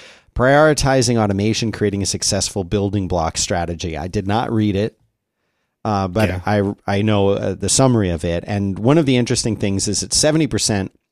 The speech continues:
Speaker 1: of the respondents stated that they intend to move beyond providing basic connectivity and are seeking new opportunities for revenue growth, which makes sense. But, uh, also what's
Speaker 2: Yeah.
Speaker 1: interesting is that telcos are trying to,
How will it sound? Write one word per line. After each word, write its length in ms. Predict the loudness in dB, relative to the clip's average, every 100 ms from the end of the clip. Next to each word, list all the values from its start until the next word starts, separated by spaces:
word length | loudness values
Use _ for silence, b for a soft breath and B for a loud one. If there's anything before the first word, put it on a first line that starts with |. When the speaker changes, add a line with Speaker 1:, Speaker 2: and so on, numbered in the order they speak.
| -4
Speaker 1:
of 100 | 0
the 80 | 0
respondents 560 | 0 0 0 2 0
stated 360 | 0 0 -2 -2
that 120 | -2
they 120 | -2
intend 300 | -2 -2 -4 -2
to 80 |
move 200 | -2 -2
beyond 560 | -2 0 2 2 0 -2 b b b -4
providing 420 | 0 2 0 0
basic 340 | 0 0 -2
connectivity 720 | -2 -4 -4 -6 -4 -6 -8 -14 _ _ _ -8
and 260 | -2 -2 0
are 60 |
seeking 340 | 0 -2 -2 0
new 160 | 2
opportunities 540 | 2 0 -4 -4 -2 -4
for 100 | 0
revenue 320 | 0 0 -4
growth, 260 | -6 -6 -4
which 220 | -4 -4
makes 220 | -2 -2
sense. 340 | -2 -4 -6
But, 340 | -4 -4 -4 -10 -8
uh, 100 | -2
also 440 | 2 2 4 2
what's 220 | 2 2
Speaker 2:
Yeah. 20 |
Speaker 1:
interesting 380 | 0 -2 -2 0
is 120 | 0
that 100 | -2
telcos 580 | -2 -2 2 2 2 0 b b b b b
are 120 | -2 -2
trying 400 | 0 2 2 0
to, 640 | 0 2 4 4 2 -2